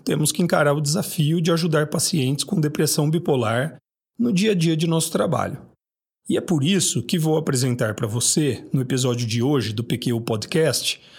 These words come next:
o trecho referente ao tratamento agudo de depressão bipolar do Guideline, publicado em dois mil e dezoito pelo canmat, em conjunto com a Sociedade Internacional de Transtorno Bipolar,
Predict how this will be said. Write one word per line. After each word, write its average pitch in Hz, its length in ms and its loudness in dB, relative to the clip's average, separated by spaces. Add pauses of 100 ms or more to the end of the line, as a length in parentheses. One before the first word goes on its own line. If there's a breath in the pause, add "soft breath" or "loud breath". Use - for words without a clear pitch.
(340 loud breath)
o 240 80 0
trecho 156 480 0
referente 165 520 0
ao 165 60 0
tratamento 170 540 2
agudo 156 540 2
de 127 100 0
depressão 135 560 0
bipolar 131 760 0 (420 loud breath)
do 170 100 2
Guideline, 175 600 2
publicado 147 500 0
em 175 60 2
dois 160 220 2
mil 175 140 2
e - 20 0
dezoito 160 720 0
pelo 151 220 0
canmat, 156 680 -2 (520)
em 160 80 4
conjunto 156 560 0
com 139 160 0
a 131 40 2
Sociedade 139 880 0
Internacional 151 920 0
de 147 160 0
Transtorno 143 600 0
Bipolar, 143 680 0